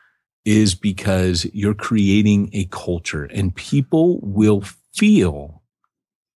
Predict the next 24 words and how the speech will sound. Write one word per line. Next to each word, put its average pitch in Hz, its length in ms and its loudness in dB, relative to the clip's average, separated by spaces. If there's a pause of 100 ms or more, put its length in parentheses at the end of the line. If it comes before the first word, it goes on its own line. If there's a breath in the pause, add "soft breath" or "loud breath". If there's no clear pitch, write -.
(640)
what 98 260 -2
they 95 120 0
don't 87 300 -2
know 92 180 -2
when 78 220 -10
they 78 80 -8
walk 78 320 -10
in. 80 240 -12
They 151 80 0
won't 175 180 2
know 165 100 4
your 98 160 2
core 90 220 -2
values. 76 460 -8
Lost - 320 0
people 156 240 0
won't 113 200 0
know 101 160 2
them, 82 140 -4
but - 160 -16
they 95 80 0
will 90 140 0
feel 90 260 -2
them. 87 200 -10